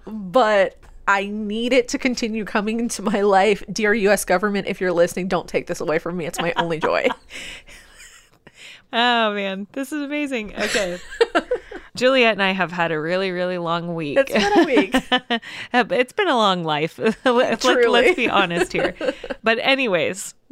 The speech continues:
Speaker 2: to get back to the subject at hand,
Speaker 1: Yes.
Speaker 2: we watched The Birds today, and Juliet has seen this movie pretty much a quadrillion times.
Speaker 1: Oh, yeah. Tons and tons of times.
Speaker 2: Um, I, this was my first watch. I've actually never seen The Birds before, which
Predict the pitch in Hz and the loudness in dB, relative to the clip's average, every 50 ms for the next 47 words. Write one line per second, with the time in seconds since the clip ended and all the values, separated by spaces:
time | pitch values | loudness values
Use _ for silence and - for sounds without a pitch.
0 | 254 - - 320 285 247 233 277 254 214 269 269 262 262 - 269 208 - 180 196 | -10 -2 0 2 2 2 2 0 0 2 0 -2 -2 -4 -8 -8 -8 -4 -4 -4
1 | 196 - 208 185 165 175 165 - 170 165 165 165 170 160 156 160 160 - 233 - | 0 0 0 0 0 -2 -2 -2 -6 -10 -6 -6 -6 -6 -6 -8 -2 0 0 0
2 | 247 240 240 262 262 214 202 - - - - 262 214 202 196 180 180 180 - - | 2 0 2 2 2 0 0 -6 -10 -2 -2 -2 0 0 0 0 0 -2 -6 -12
3 | - - 180 156 147 147 160 - - - - - - _ - - 226 214 214 220 | -8 -2 0 0 0 0 -4 -8 -12 -20 -20 -20 -20 _ -6 -2 2 4 4 2
4 | 208 214 208 - - 208 214 233 262 285 294 277 269 302 277 - 240 208 208 208 | 2 0 -6 -6 -2 -2 0 2 4 4 2 2 0 -4 -4 -4 -6 -4 -4 -4
5 | - - 190 180 175 170 175 175 170 165 165 - _ - - 233 226 220 202 185 | -6 -4 -6 -6 -4 -4 -4 -2 -2 -2 -4 -8 _ -6 -2 0 0 0 0 -4
6 | 196 - - 185 185 170 180 175 180 180 180 180 175 190 226 240 214 185 170 - | -4 -2 0 0 0 2 2 0 2 2 2 0 2 4 4 4 6 4 2 2
7 | - 214 - - - 269 247 233 214 214 185 190 190 - 147 160 123 - - - | 0 -4 -8 -8 0 0 0 0 0 -6 -4 -4 -6 -6 -6 -10 -12 -12 -12 -12
8 | - 85 - - 262 247 214 202 196 185 - - 202 247 175 202 233 262 - 349 | -14 -12 -12 -8 -2 0 2 2 2 0 -2 -2 -2 -2 -2 0 -2 -2 -2 -4
9 | 359 - 381 381 - - 285 269 - - - 202 208 233 254 196 - - - 196 | -4 -2 -2 -2 0 2 0 0 0 -4 -4 -2 0 0 0 0 -4 -8 -8 -6
10 | 170 175 202 214 - - - 277 262 240 220 190 180 190 208 - - 196 196 202 | -2 -2 -2 -2 -2 -4 -6 -6 -4 -2 -2 -2 -2 -2 -4 -6 -6 -4 -4 -4
11 | 185 190 190 202 - - 185 - - 170 160 160 - - - - - _ - - | -4 -2 -4 -4 -4 -8 -12 -8 -6 -6 -6 -8 -10 -16 -20 -20 -20 _ -20 -14
12 | - 196 185 214 214 208 - - - | -10 -4 0 2 2 2 0 -2 -6